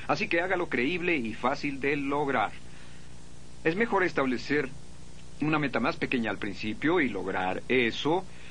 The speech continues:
y después una meta mayor y lograrla, y después una mayor y lograrla. Por ejemplo, dos cosas.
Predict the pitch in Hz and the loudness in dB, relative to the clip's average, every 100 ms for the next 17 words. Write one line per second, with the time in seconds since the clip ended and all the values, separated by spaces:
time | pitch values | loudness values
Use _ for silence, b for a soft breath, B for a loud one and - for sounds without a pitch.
0 | B B 180 226 240 - 120 147 123 104 | B B 2 6 4 4 0 2 0 0
1 | 117 123 107 104 117 139 101 95 92 92 | 0 0 0 0 0 0 -2 -2 0 0
2 | 101 151 131 95 - - 104 101 101 95 | 2 2 2 -2 -4 -4 -2 -2 -2 0
3 | 101 113 117 156 170 135 117 190 208 220 | 0 2 2 4 4 2 2 2 2 2
4 | 214 190 185 180 175 208 - 117 101 92 | 0 0 2 4 4 2 0 0 0 -4